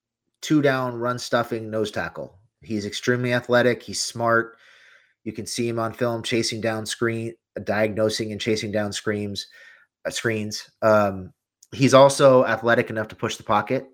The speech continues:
Um, he had four sacks this se-, this season, and his snap counts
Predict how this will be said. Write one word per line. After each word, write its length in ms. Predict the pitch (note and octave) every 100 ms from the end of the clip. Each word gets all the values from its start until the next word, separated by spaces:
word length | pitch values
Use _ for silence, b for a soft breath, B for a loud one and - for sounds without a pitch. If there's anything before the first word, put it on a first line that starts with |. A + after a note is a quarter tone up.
| _ -
Um, 320 | G2+ G2+ F#2+
he 120 | G#2+
had 400 | G#2 A2+ A2+ G#2+
four 380 | - - A2+ A#2+
sacks 400 | - A#2 C3 -
this 140 | C3
se-, 160 | - C#3
this 180 | A#2+ B2
season, 400 | C3+ C3 C#3+ D3 b b b b b _ _
and 440 | A2 G#2+ G#2 G2+ F2+ _ _ _
his 260 | A2 A#2+ A2+
snap 640 | - B2 A#2+ - _ -
counts 420 | A#2 G2+ F#2